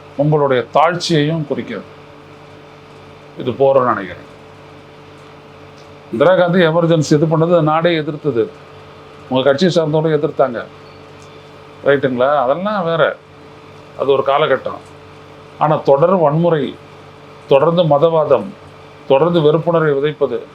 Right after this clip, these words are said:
தொடர்ந்து மக்களிடையே மோதலை உண்டாக்குவது, கும்பல் சேர்ந்து ஒருத்தனை வந்துட்டு அவன் மாட்டுக்கறி வச்சிருந்தான்னு சொல்லிட்டு அவனை அடிக்கிறது, தாக்குறது, அழி-, சாவடிக்கிறது, இதெல்லாம் வாழைப்பழத்தை எடுத்து சாப்பிட்டான்னு ஒருத்தனை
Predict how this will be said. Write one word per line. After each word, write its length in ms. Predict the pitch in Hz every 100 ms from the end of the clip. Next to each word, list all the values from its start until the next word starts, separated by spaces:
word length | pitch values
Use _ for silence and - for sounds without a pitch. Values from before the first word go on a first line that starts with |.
| - - - -
தொடர்ந்து 320 | 147 151 175
மக்களிடையே 460 | 160 147 165 160 151
மோதலை 340 | 143 160 160
உண்டாக்குவது, 600 | 156 139 139 123 127 113 95 - - - - - - -
கும்பல் 300 | 160 180 180
சேர்ந்து 340 | - 170 165
ஒருத்தனை 300 | 156 143 147
வந்துட்டு 400 | 143 147 165 151 - -
அவன் 200 | 131 135
மாட்டுக்கறி 360 | 147 160 160 147
வச்சிருந்தான்னு 480 | 139 156 147 156 147
சொல்லிட்டு 260 | 139 135
அவனை 180 | 131 127
அடிக்கிறது, 560 | 135 156 160 123 117 107
தாக்குறது, 560 | 147 170 160 139 120 110 -
அழி-, 240 | 143 160 - - - -
சாவடிக்கிறது, 600 | 151 175 165 151 135 117
இதெல்லாம் 320 | 123 160 170 - - -
வாழைப்பழத்தை 600 | 131 151 185 175 160 151
எடுத்து 240 | 143 156 147
சாப்பிட்டான்னு 520 | 139 147 - 165 190 151
ஒருத்தனை 380 | 135 139 123